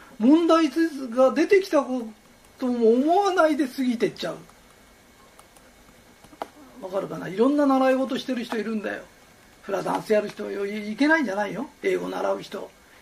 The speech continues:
いろんな悩みが、いろんなことで悩んでる人いるけど、いろんな、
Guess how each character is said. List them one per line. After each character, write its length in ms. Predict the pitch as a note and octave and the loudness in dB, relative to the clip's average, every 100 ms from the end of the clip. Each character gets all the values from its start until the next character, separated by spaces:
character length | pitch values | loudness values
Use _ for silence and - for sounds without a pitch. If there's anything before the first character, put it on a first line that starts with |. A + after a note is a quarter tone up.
| - | -6
い 60 | G3+ | 0
ろ 140 | D#4 | 0
ん 100 | F4 | 2
な 80 | E4 | 2
悩 260 | D#4 D4+ | 4 4
み 160 | D#4 D#4 | 2 2
が、 240 | B3+ B3 A#3+ | -2 -4 -8
い 140 | A3+ | -4
ろ 120 | D4 | -2
ん 60 | F#4 | -2
な 80 | E4 | -2
こ 120 | F4+ | -4
と 120 | C#4+ | -4
で 120 | G#3+ | -4
悩 260 | G#3 A3 A#3 | -2 0 0
ん 40 | |
で 100 | A3 | -2
る 60 | F3 | -8
人 160 | - | -12
い 80 | F#3+ | -12
る 100 | G3 | -10
け 100 | G3+ | -10
ど、 240 | G3+ F#3+ - - - - _ | -8 -10 -12 -20 -20 -20 _
い 80 | G#3 | -2
ろ 120 | D4+ | 0
ん 120 | F#4+ | 2
な、 300 | F#4 D4 A#3 | 2 2 0